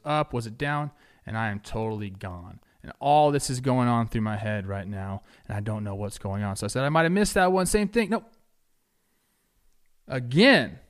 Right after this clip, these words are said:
again, I thought a heater was coming. Slider came. And now I'm one two, and I'm not sure. Look at that <laughs> face right there. Have you ever seen a frustrated face?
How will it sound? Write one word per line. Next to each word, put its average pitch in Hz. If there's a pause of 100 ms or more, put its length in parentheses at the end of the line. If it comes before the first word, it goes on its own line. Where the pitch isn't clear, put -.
(540)
again, 131 (480)
I 127
thought 139
a 135
heater 131
was 127
coming. 98 (420)
Slider 113
came. 67 (580)
And -
now 156
I'm 135
one 143
two, 107 (240)
and 123
I'm 123
not 143
sure. 135
Look 196
at 185
that 120
<laughs> -
face -
right - (120)
there. - (1500)
Have 123
you 196
ever 240
seen 190
a 117
frustrated 175
face? -